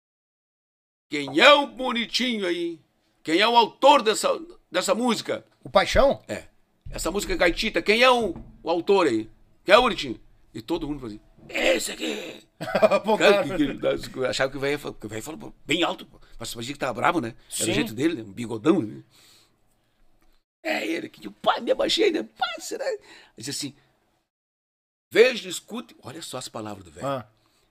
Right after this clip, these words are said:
Speaker 1: O presente que ele me deu, né? "Veja o que eu vou falar. Vocês músicos novos que tão surgindo agora, sigam um passo desse guri.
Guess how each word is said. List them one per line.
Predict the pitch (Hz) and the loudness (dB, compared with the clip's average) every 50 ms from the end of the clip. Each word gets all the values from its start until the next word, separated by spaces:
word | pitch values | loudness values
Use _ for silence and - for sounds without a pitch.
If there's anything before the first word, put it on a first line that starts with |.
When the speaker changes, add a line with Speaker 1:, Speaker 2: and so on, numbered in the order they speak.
| _ _ _ _ | _ _ _ _
Speaker 1:
O | _ - | _ -10
presente | - 165 185 180 226 233 - | -6 -6 -2 -2 -2 -4 -4
que | - | -10
ele | 123 | -8
me | 104 107 | -8 -8
deu, | 104 117 123 | -8 -6 -8
né? | 101 - - _ _ _ _ _ _ _ _ _ _ _ _ _ _ _ _ _ _ _ _ _ _ - | -10 -12 -16 _ _ _ _ _ _ _ _ _ _ _ _ _ _ _ _ _ _ _ _ _ _ 4
"Veja | 160 214 254 254 240 | 4 4 4 4 -2
o | |
que | 214 226 | -6 -6
eu | 240 | -6
vou | 247 | -6
falar. | 220 233 226 190 131 101 - - - - _ _ _ _ _ _ _ _ _ _ _ _ _ _ _ _ _ _ _ _ _ _ _ _ _ _ | -6 -4 -4 -6 -6 -8 -10 -18 -20 -20 _ _ _ _ _ _ _ _ _ _ _ _ _ _ _ _ _ _ _ _ _ _ _ _ _ _
Vocês | - - 104 104 - - - - 170 202 202 - | -18 -16 -12 -12 -10 -10 -4 -4 -4 -4 -4 -10
músicos | 139 131 139 170 208 202 - - - - 107 95 - | -12 -10 -8 -6 -6 -6 -6 -8 -12 -12 -14 -14 -12
novos | - 107 98 123 160 - 214 110 107 - | -12 -12 -8 -6 -6 -6 -6 -10 -14 -14
que | - | -14
tão | 98 - 107 104 | -14 -16 -16 -14
surgindo | - 104 98 92 101 110 98 87 | -14 -16 -16 -12 -12 -10 -10 -10
agora, | 85 82 92 135 180 190 151 101 90 - - _ - - _ _ _ _ _ _ _ _ _ _ _ _ _ _ _ _ _ _ _ _ _ _ _ _ _ _ | -12 -6 -4 -2 -2 -2 -4 -8 -12 -16 -20 _ -20 -20 _ _ _ _ _ _ _ _ _ _ _ _ _ _ _ _ _ _ _ _ _ _ _ _ _ _
sigam | - - - - 175 175 185 170 | -16 -16 -12 -12 -12 -12 -12 -14
um | 151 | -14
passo | _ _ _ 156 156 165 160 - - 131 | _ _ _ -2 -2 -2 -4 -10 -14 -12
desse | - 131 - - 131 | -12 -12 -10 -8 -10
guri. | 120 120 120 117 123 139 139 131 | -8 -8 -6 -4 -4 -6 -6 -8